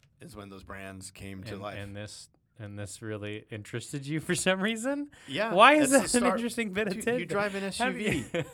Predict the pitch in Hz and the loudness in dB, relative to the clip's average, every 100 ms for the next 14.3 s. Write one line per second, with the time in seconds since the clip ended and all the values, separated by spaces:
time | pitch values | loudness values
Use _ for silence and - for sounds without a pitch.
0 | - 165 - _ - - - - - - | -8 -8 -8 _ -14 -14 -12 -14 -12 -20
1 | - _ 127 120 - 185 143 - 113 - | -20 _ -14 -10 -4 -2 -2 -4 -12 -12
2 | - - - 156 - 147 170 - - - | -10 -10 -6 -8 -6 -6 -4 -6 -8 -8
3 | 214 - - - 117 - - - - - | -6 -8 -10 -12 -12 -12 -16 -20 -20 -20
4 | - - 113 120 117 - - 165 160 147 | -4 -2 0 -2 0 -2 0 0 2 0
5 | 143 135 139 135 156 151 165 151 139 135 | 0 -4 -6 -4 -4 -6 -8 -6 -4 -4
6 | 110 104 - 120 117 110 113 107 101 104 | -4 -6 -6 -4 -4 -4 -6 -6 -4 -6
7 | 98 101 101 110 110 104 92 92 101 101 | -6 -12 -10 -8 -6 -6 -6 -10 -10 -10
8 | 104 104 98 90 92 92 95 90 85 - | -10 -14 -14 -16 -18 -18 -16 -16 -16 -16
9 | 87 82 82 - _ 127 123 156 143 123 | -16 -16 -18 -20 _ -16 -12 -10 -10 -8
10 | 120 117 151 165 117 139 139 - 139 120 | -8 -6 -6 -4 -2 0 -2 -4 -6 -4
11 | 113 - 131 147 98 85 - 131 139 143 | -6 -6 -10 -6 -8 -8 -10 -8 -6 -6
12 | 139 135 139 123 117 - 117 104 101 104 | -2 -4 -2 -6 -6 -8 -8 -10 -12 -12
13 | 104 104 - 98 98 110 107 98 135 110 | -12 -12 -12 -12 -10 -6 -6 -8 -10 -10
14 | 92 139 | -10 -8